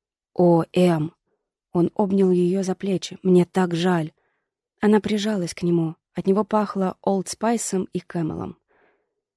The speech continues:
«Все будет хорошо!» Он гладил ее руку, крепко обнимая. «А твои... твои родители не позволят тебе, ну,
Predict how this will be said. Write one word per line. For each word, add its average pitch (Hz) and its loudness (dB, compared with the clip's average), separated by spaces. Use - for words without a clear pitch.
«Все - 0
будет 190 0
хорошо!» 196 -6
Он 175 4
гладил 180 0
ее 170 2
руку, 214 -4
крепко 180 -6
обнимая. 185 0
«А - -8
твои... 196 4
твои 190 2
родители 202 0
не 170 4
позволят 220 0
тебе, 175 -2
ну, 170 6